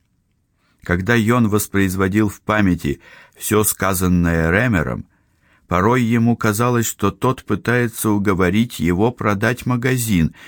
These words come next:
исходя только из коммерческих соображений. Однако иногда Йон не мог отделаться от ощущения, что Ремер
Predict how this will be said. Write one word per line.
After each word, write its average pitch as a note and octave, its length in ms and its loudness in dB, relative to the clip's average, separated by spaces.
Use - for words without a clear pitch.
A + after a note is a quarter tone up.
исходя D#2+ 400 -2
только F2 320 -2
из G2 140 0
коммерческих - 760 -2
соображений. - 800 -10
Однако G2 640 -2
иногда E2+ 460 0
Йон G2 400 2
не F#2 120 2
мог G2+ 280 2
отделаться F2 640 0
от D#2+ 140 -6
ощущения, E2+ 920 -4
что - 400 -4
Ремер D#2+ 580 -2